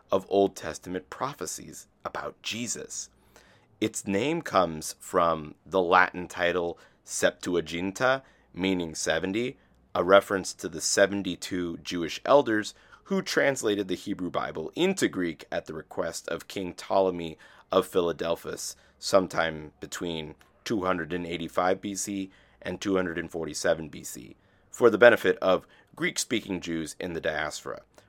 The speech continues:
Remember, in that time, closer to the time of Christ, there weren't a lot of Jews that spoke Hebrew as their everyday language. It was kind of their liturgical language and their scholarly language, but most Jews living in the area that Christ lived and walked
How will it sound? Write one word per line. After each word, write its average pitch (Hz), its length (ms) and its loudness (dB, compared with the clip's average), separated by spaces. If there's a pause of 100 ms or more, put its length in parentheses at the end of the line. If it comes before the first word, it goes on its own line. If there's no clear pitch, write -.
(120)
Remember, 110 460 6 (520)
in 110 280 2
that 110 260 10
time, 113 540 2
closer 85 380 -6
to 82 140 -12
the 82 80 -12
time 85 240 -8
of - 80 -18
Christ, 107 420 0 (480)
there 107 140 0
weren't 127 260 0
a - 60 4
lot 107 200 4
of 92 100 2
Jews 92 320 -6
that 82 180 -8
spoke - 400 -6 (220)
Hebrew 110 580 -4
as 80 280 -2
their - 220 -8
everyday 92 440 -4
language. 120 580 -4 (260)
It - 60 -12
was 80 140 -8
kind 90 220 -4
of 82 100 -6
their 82 120 -2
liturgical 95 600 -6
language 104 400 -4
and 85 120 -10
their 80 100 -12
scholarly 117 520 2
language, 120 460 -2 (300)
but 113 140 6
most 117 340 0
Jews 95 600 -4
living 95 460 -4
in 90 260 -10
the 90 180 -6
area 92 360 -2
that 92 220 -4
Christ 95 340 -4
lived 95 180 -8
and 92 140 -8
walked 101 520 -2